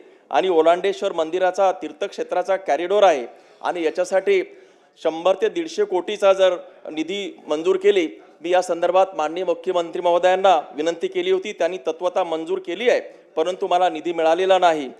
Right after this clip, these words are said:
हा जर निधी मिळाला तर मेहकर शहराला तीर्थक्षेत्र पर्यटनाचं एक चांगलं मोठं आणि अद्ययावत केंद्र उभं राहणार आहे. दुसरं,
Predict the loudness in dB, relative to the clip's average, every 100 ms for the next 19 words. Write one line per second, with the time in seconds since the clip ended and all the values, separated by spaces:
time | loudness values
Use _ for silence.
0 | _ _ -2 -2 -2 -6 -6 0 2 4
1 | 2 0 -6 -4 0 0 0 0 2 2
2 | 0 -6 -20 _ -10 -4 -4 -4 -6 -2
3 | -2 -2 -2 0 2 2 0 -4 -2 -2
4 | 4 4 4 0 -16 -4 0 2 2 2
5 | 2 0 4 6 6 2 -2 4 4 4
6 | -4 -14 -4 2 4 4 4 4 2 -4
7 | -18 _ _ -6 4 6 6